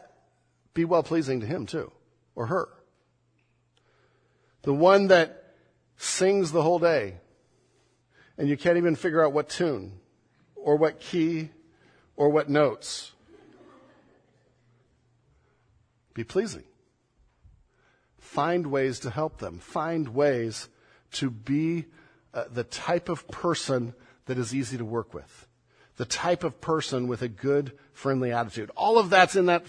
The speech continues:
that command to, to be well-pleasing. And so we know we're to, to come under our boss's leadership, and then we're to work to please our boss, which is the attitude in which we do this.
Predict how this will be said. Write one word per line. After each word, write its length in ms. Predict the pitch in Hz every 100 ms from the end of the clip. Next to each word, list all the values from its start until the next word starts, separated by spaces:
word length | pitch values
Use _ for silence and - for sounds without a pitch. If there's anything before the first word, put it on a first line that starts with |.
| -
that 420 | 156 156 156 -
command 580 | - 175 170 170 151 151 - - - -
to, 340 | - 170 160 160
to 440 | - 165 156 139 - - - _ -
be 140 | 135
well-pleasing. 720 | 151 147 143 - 139 95 90 - _ _ _ _ _ _ _ _ _ _ _ _ _ _ - - _ - _ -
And 100 | 143
so 140 | 196
we 120 | 190
know 200 | 190 220
we're 120 | 233
to, 160 | 208 185
to 160 | 170 175
come 240 | - 226
under 180 | 240 226
our 140 | 214
boss's 440 | 180 190 180 190 151
leadership, 640 | 165 160 - 175 175 - - - -
and 100 | 165
then 140 | 220
we're 80 | 247
to 80 | 220
work 260 | 214 226 226
to 100 | -
please 480 | - 214 247 240 220
our 100 | 175
boss, 420 | 160 131 113 -
which 180 | 180 202
is 240 | 175 190
the 200 | 180 180
attitude 560 | 175 233 208 - 214 196
in 100 | 202
which 180 | -
we 100 | 196
do 180 | 170 196
this. 320 | 175 143 -